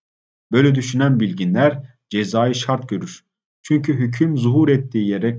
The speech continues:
aittir. Kasıt ise gizlidir ve biz ona göre Allah'a ibadet etmeyiz. Öldüren insan kasıtsız olarak öldürdüğünü bilirse ve şeriatın zahiri ona iki haki-, ha-,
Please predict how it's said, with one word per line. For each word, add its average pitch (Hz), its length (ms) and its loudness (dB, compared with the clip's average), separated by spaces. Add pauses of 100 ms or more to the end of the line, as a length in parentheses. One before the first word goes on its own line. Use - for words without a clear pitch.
aittir. 90 720 -4 (320)
Kasıt 135 340 -6
ise 123 200 -2
gizlidir 110 540 -2
ve 143 280 -2 (260)
biz 127 200 2
ona 151 300 2
göre 117 240 0
Allah'a 113 440 -2
ibadet 107 500 0
etmeyiz. 90 540 -6 (880)
Öldüren 131 440 4
insan 160 520 -2
kasıtsız 143 520 -6
olarak 135 360 2
öldürdüğünü 113 760 0
bilirse 113 540 -2 (260)
ve 87 60 -8
şeriatın 120 540 0
zahiri 120 500 2
ona 123 280 -2
iki 120 220 -8
haki-, 120 320 -8
ha-, - 320 -14